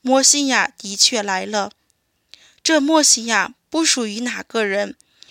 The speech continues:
也不属于哪个民族，而是属于全人类，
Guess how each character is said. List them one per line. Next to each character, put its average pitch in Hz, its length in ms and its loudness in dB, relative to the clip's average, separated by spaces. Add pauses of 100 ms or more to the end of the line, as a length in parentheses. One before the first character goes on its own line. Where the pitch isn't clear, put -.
(140)
也 240 180 2
不 240 220 0
属 226 180 0
于 214 140 -4
哪 226 200 -6
个 233 140 -2
民 220 300 -6
族， 185 340 -2 (540)
而 220 160 2
是 262 200 2
属 208 300 0
于 196 180 -8
全 208 320 0
人 208 280 -6
类， 208 240 -2